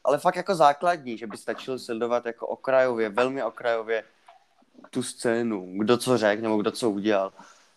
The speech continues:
Bylo by to pět otázek, vole. Chtěl jsem říct deset, ale pět, ty vole. I tak by prostě podle mě šedesát procent lidí neprošlo.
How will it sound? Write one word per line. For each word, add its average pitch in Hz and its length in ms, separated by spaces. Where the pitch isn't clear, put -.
Bylo 120 240
by 113 100
to 117 100
pět 120 260
otázek, 110 640
vole. 101 380
Chtěl - 200
jsem 117 180
říct 117 120
deset, 110 340
ale 101 140
pět, 113 360
ty - 140
vole. 104 200
I 147 120
tak 147 200
by 139 140
prostě 120 300
podle 113 240
mě 117 200
šedesát 123 560
procent 117 480
lidí 110 200
neprošlo. 110 600